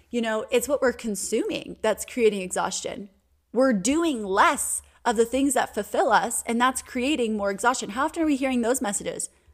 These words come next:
No, they're telling us to take a load off, ignore the laundry, ignore the dishes in the sink, let it all pile up.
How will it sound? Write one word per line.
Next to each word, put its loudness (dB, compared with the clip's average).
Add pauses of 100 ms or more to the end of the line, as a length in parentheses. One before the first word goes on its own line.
(120)
No, 4 (140)
they're -2
telling 6
us 0
to -2
take 2
a -2
load 6
off, 4 (180)
ignore 4
the 2
laundry, 2 (380)
ignore 0
the -2
dishes 0
in 0
the 2
sink, -2
let 4
it 0
all 8
pile 6
up. 2